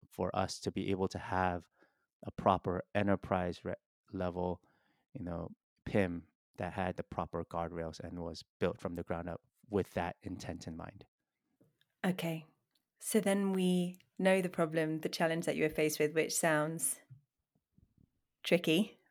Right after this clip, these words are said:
Speaker 2: The n-,
Speaker 1: Mm-hmm.
Speaker 2: no copy and paste is the thing of
Speaker 1: <laughs>
Speaker 2: nightmares.
Speaker 1: Right.
Speaker 2: So
Speaker 1: I mean,
Speaker 2: what
Speaker 1: categories
Speaker 2: different
Speaker 1: would just, would just, like, <laughs> disappear overnight sometimes. We would come in one morning, an entire category, the entire baseball category would be gone. The category structure,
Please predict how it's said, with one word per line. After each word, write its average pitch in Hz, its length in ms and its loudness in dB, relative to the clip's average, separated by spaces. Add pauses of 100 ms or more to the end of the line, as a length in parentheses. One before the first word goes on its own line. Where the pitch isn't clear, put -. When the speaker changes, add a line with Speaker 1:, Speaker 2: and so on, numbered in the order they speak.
Speaker 2:
The 170 60 -4
n-, 175 180 0
Speaker 1:
Mm-hmm. - 140 2
Speaker 2:
no 170 140 4
copy 165 320 -2
and 156 140 -2
paste 156 400 0
is 160 500 0
the 175 80 0
thing 165 240 0
of 160 120 -4
Speaker 1:
<laughs> 165 80 2
Speaker 2:
nightmares. 151 500 2 (400)
Speaker 1:
Right. 98 280 -4 (380)
Speaker 2:
So - 180 -6
Speaker 1:
I 233 40 4
mean, 302 80 8
Speaker 2:
what 294 80 4
Speaker 1:
categories 127 440 12
Speaker 2:
different 113 60 2
Speaker 1:
would 127 120 10
just, - 260 4 (100)
would 113 360 8
just, 120 160 4
like, 107 180 6
<laughs> - 60 -20
disappear 151 480 8
overnight 120 440 8
sometimes. 98 460 4 (320)
We 117 100 6
would 120 120 8
come 131 180 8
in 131 120 10
one 135 140 12
morning, 139 480 10 (380)
an 143 120 10
entire 151 480 10
category, 117 520 6
the 117 80 2
entire 131 340 8
baseball 131 400 6
category 107 460 4
would 98 160 2
be 101 100 0
gone. 95 240 0
The 90 100 -6
category 107 480 4
structure, 131 440 4